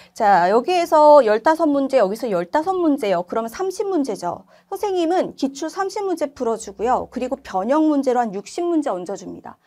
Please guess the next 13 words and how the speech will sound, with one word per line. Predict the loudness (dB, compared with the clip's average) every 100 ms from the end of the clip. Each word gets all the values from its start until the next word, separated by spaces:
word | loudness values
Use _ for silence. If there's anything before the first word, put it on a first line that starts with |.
| _ _
그러면은 | 0 2 2 0
한 | -2 -4
구십 | -8 0 4
문제 | 4 4 0
정도 | -2 -8 -12 -16 _ _
학년마다. | -4 -2 0 -2 -4 -8 -16 _ _ _
자, | 0
이걸 | 0 0 0
또 | 0 4
뭐 | 6 6 4
얼마 | 2 4 6 6
만에 | 6 2
완강해? | -2 -4 -6 -2 -2 -2